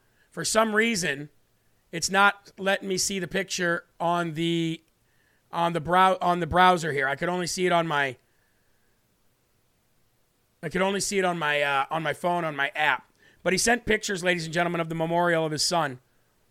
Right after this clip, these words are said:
that we, uh, that we helped pitch in on. And it's good to see, you know, when you,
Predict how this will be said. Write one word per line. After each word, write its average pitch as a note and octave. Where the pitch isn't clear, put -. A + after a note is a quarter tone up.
that E3+
we, F3+
uh, E3
that E3
we E3
helped E3+
pitch F3+
in F3+
on. C#3
And F3
it's E3+
good A3+
to G#3+
see, G3+
you E3+
know, F#3
when F#3+
you, F#3+